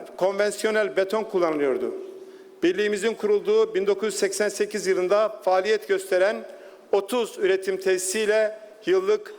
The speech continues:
bir buçuk milyon metreküp olan beton son otuz beş yılda hazır beton tesis sayısı birin üstüne çıkmış, üretim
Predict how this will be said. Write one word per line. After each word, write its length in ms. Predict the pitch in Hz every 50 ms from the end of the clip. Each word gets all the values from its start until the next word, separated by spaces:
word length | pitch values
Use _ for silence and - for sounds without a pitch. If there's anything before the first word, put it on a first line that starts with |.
| - - - -
bir 180 | 208 240 254 -
buçuk 280 | 202 - - - -
milyon 240 | 190 190 185 190 180
metreküp 460 | 180 180 180 180 180 180 180 180 185
olan 320 | 180 175 170 170 160 147 123 - -
beton 420 | 180 185 180 202 214 233 226 226 -
son 540 | - - - - - 220 233 233 220 196
otuz 360 | 185 196 180 190 185 175 165 190
beş 220 | 196 185 - -
yılda 560 | 185 180 165 196 208 220 226 214 - - - - - - - - - -
hazır 320 | - 180 185 175 208 190 190
beton 280 | 196 190 - 208 208
tesis 400 | 202 - 196 190 185 190 196 185
sayısı 480 | - 196 185 180 175 180 190 220 214 214 - 135
birin 180 | 180 196 214 202
üstüne 380 | 196 196 - - 202 196 190
çıkmış, 500 | 196 175 - - 180 214 220 - - - - - - - - - - - - -
üretim 540 | 175 185 202 202 202 - 240 240 247 240